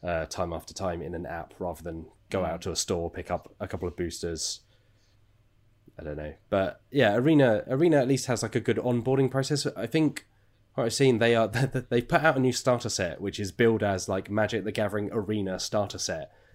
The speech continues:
Speaker 1: but it's a physical starter set, <laughs> which is a weird thing in itself. But the, the thing seems to be that it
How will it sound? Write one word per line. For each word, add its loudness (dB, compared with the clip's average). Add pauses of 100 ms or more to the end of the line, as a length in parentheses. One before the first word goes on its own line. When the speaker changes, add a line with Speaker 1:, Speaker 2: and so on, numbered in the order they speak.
(120)
Speaker 1:
but 0
it's -2
a 0
physical 0
starter 2
set, -4 (600)
<laughs> -18
which 6
is 8
a 4
weird 4
thing 4
in 6
itself. 2
But 2
the, 2
the 0
thing 0
seems 0
to -2
be 2
that 0
it -2